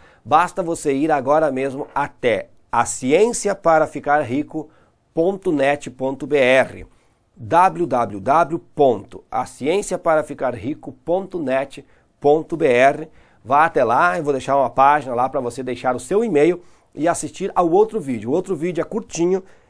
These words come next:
eu vou gravar aqui mesmo, neste mesmo local, curtinho, apenas pra você fazer a sua inscrição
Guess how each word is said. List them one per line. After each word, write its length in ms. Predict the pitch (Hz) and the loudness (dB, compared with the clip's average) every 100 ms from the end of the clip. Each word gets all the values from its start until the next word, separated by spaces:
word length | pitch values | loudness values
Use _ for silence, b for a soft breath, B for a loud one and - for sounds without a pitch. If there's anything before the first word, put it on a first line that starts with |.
| b | b
eu 180 | 123 120 | -8 -4
vou 120 | 135 | -2
gravar 380 | 147 131 127 131 | 0 0 2 0
aqui 220 | 127 175 | -2 -4
mesmo, 340 | 156 156 151 | 0 0 0
neste 240 | 123 113 110 | -6 -8 -6
mesmo 320 | 117 175 170 | -2 -2 -2
local, 440 | 143 123 135 147 | -6 -2 0 0
curtinho, 560 | - - 196 - 165 185 | -2 -10 -12 -6 -4 -2
apenas 360 | - 170 190 - | -2 -4 -4 -4
pra 140 | 165 | -4
você 360 | 147 - 147 156 b b _ | -4 -2 -4 -4 b b _
fazer 460 | 131 120 147 160 | -4 -2 -2 -2
a 100 | 135 | -4
sua 320 | 123 - 139 - | -8 -4 -4 -4
inscrição 720 | 143 160 - 123 - 120 160 | -4 -6 -8 -10 -2 0 0